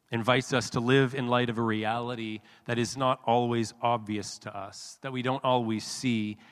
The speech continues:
in the world in front of us. Before we close with a word of prayer and our benediction, I'd like to read a, a lengthy passage from Romans chapter eight.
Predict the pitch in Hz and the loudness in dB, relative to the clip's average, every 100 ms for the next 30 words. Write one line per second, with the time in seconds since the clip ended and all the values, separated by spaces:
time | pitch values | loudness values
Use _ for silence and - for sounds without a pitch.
0 | - - 131 110 104 110 110 107 101 - | -12 -4 0 0 2 2 2 0 -4 -10
1 | 104 - 98 95 92 104 - - - _ | -12 -8 -8 -8 -10 -14 -16 -18 -20 _
2 | _ _ _ _ _ _ _ _ _ _ | _ _ _ _ _ _ _ _ _ _
3 | _ _ _ _ _ _ _ _ _ - | _ _ _ _ _ _ _ _ _ -14
4 | - 135 123 110 104 110 - 127 117 110 | -6 -4 -4 -4 -6 -10 -8 -6 -4 -6
5 | 104 104 107 101 - 110 107 104 - 107 | -8 -6 -6 -6 -8 -6 -8 -10 -14 -14
6 | 101 95 104 101 101 - - 92 92 _ | -14 -12 -12 -10 -12 -10 -10 -12 -16 _
7 | _ _ _ _ - - 139 143 135 139 | _ _ _ _ -20 -8 -6 -4 0 0
8 | 127 110 107 117 120 135 131 120 - 117 | 0 0 -2 -4 -2 -4 -6 -6 -2 -2
9 | - 110 - 104 104 107 101 - 117 101 | -2 -6 -6 -2 0 -2 -4 -6 -6 -6
10 | - 107 107 | -8 -10 -12